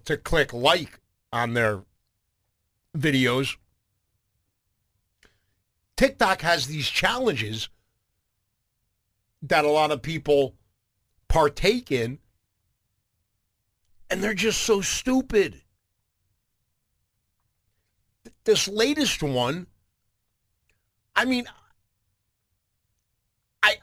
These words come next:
I've never heard about doing this, therefore I've never done it, but a lot of people are doing it, and some people are getting injured now.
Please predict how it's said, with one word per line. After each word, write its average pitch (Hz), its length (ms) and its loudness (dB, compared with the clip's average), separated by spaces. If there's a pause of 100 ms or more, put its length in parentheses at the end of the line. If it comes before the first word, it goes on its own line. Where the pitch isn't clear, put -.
I've 196 220 -2
never 233 500 0 (220)
heard 262 260 2
about 180 400 0
doing 254 380 -2
this, 143 260 2 (920)
therefore 202 540 4
I've 165 180 0
never 196 340 2
done 220 300 2
it, 190 200 -2 (440)
but 185 240 0
a 180 60 4
lot 208 240 2
of - 140 -4
people 254 320 -2
are 170 100 4
doing 143 340 0
it, - 240 -6
and 180 140 -4
some 262 280 0
people 214 340 0
are 202 140 2
getting 196 280 0
injured 254 460 0
now. 110 300 -2